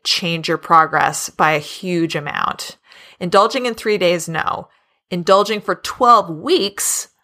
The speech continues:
might change, uh, your overall progress by a pretty significant amount. Again, this is all anecdotal.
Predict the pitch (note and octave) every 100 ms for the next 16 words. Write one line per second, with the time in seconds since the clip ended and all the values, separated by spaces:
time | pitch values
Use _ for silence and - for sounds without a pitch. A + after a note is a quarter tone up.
0 | _ _ _ _ F3 E3 F#3 A#3+ F#3 -
1 | - - - - - E3+ D#3 D#3 - -
2 | E3+ D#3 D3+ - - _ E3+ E3 D#3+ E3+
3 | D#3 D#3 D#3 - E3 D3 D3+ D3 - -
4 | - E3+ F3 C4 - A#3+ A#3+ G3+ G3 F#3+
5 | F#3 F3+ F#3 D#3 - F3+ F3+ F3 E3+ E3
6 | E3 D#3+ E3+ D#3+ D#3 G#3 G#3+ G#3 G3+ G#3+